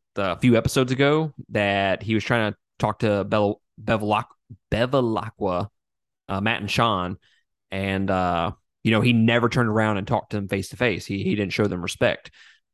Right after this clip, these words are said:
Uh, it, it's a common theme in a lot of these episodes where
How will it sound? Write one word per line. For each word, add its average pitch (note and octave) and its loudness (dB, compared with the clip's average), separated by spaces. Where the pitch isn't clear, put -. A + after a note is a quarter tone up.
Uh, F2+ -4
it, G2 -4
it's G#2+ -2
a - -4
common C#3+ 2
theme B2 0
in G#2 -2
a G2+ -2
lot G2 0
of A#2+ 0
these A#2+ 2
episodes G2 -2
where F#2+ 0